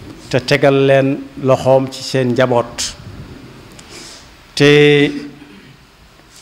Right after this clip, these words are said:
lañu fi doon wut si lépp te yéene woon ko, doxoon jëm ca it, Yàlla tasale leen ak ñoom.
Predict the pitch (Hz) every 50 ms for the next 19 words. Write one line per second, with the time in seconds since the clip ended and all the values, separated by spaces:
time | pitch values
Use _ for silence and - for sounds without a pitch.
0 | - _ _ - 131 139 147 143 117 - 143 147 139 139 151 143 - - 156 165
1 | 202 196 - - - - - - - - - - - - - 139 - - - -
2 | 147 147 151 165 170 175 175 170 170 170 175 180 175 170 160 175 - 151 143 151
3 | - 165 160 151 139 135 175 170 170 165 160 156 156 160 160 160 139 127 127 123
4 | 131 123 120 131 127 127 123 117 120 - - - 104 107 113 113 110